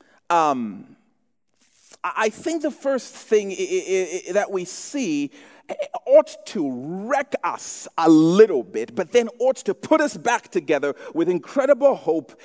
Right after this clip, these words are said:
and incredible expectation. Because Paul almost seems to come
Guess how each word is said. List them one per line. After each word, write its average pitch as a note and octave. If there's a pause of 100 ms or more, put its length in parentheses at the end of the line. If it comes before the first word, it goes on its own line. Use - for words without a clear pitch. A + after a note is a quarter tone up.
(220)
and D#3+
incredible A2+ (520)
expectation. D3
Because E3
Paul D4
almost D#4
seems A3+
to G3+
come G#3+